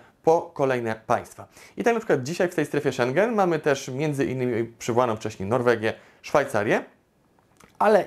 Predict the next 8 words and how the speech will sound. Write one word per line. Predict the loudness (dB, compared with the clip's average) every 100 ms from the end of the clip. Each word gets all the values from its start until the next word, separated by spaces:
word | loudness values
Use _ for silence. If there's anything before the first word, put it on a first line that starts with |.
| 2
jadąc | 2 2 2 -4
przez | -6 -4
Szwajcarię | -2 0 2 2
ja | 2
bym | 2 -2
uważał | 0 2 2 -2
z | -4
internetem, | -6 -4 -4 -6 -8